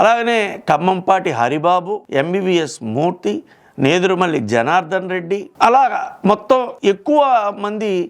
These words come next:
విశాఖపట్నం నుంచి పోటీ చేయడానికి ఆసక్తి చూపుతుంటారు. ఇది ఎందుకు చెప్తున్నానంటే, ఇప్పుడు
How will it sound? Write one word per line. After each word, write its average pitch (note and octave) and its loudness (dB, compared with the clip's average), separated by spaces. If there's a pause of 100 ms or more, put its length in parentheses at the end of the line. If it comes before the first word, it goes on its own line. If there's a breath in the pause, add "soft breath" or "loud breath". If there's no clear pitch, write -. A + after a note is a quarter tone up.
(140)
విశాఖపట్నం F#3+ 0
నుంచి E3 -8
పోటీ F3 -2 (100)
చేయడానికి D#3 -2 (640 loud breath)
ఆసక్తి G#3+ 0
చూపుతుంటారు. B2+ -4 (160)
ఇది A3+ 4
ఎందుకు C4 2
చెప్తున్నానంటే, A3+ -4 (280)
ఇప్పుడు D4 2